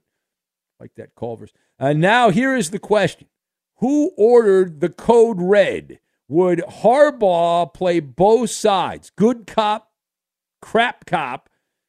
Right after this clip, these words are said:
he tells Lamar, "Just hit, you know, just sit, screw the Ravens,"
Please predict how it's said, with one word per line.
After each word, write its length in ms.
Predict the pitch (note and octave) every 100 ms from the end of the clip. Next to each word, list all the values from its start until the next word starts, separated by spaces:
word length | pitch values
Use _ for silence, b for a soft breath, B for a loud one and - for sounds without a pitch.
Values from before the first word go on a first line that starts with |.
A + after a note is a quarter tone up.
| _
he 140 | F3+ F#3
tells 420 | - A3+ B3 F#3
Lamar, 680 | G3+ F#3+ G#3 G#3 G3 F#3+ F#3+
"Just 380 | - G3 -
hit, 400 | D3 G#3+ G3+ - _
you 120 | F3+
know, 40 | D#3+
just 280 | G3 -
sit, 300 | - B3 A#3
screw 260 | - - B3
the 100 | G#3+
Ravens," 640 | G#3 A#3 A3+ E3+ E3 D#3+